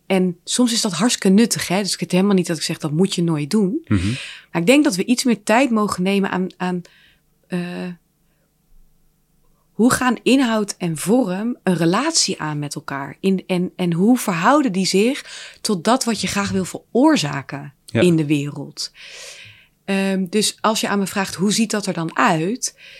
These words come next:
Speaker 1: Ja, dan, dan ben ik eerst nog aan het afpellen. Ja, dat is af-, afhankelijk van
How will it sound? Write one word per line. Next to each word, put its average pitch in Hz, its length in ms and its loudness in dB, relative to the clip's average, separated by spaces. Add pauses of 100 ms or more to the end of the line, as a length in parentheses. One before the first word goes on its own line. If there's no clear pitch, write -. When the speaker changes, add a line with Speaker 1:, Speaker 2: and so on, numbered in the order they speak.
(800)
Speaker 1:
Ja, 180 240 -4
dan, 175 280 2
dan 175 320 2 (160)
ben 190 160 4
ik 240 100 0
eerst 196 180 0
nog 190 140 -2
aan 180 100 -2
het 170 160 -4
afpellen. 180 440 -2
Ja, 170 140 0
dat 165 160 -6
is 151 120 -4
af-, 165 200 -8
afhankelijk 196 640 0
van 180 420 0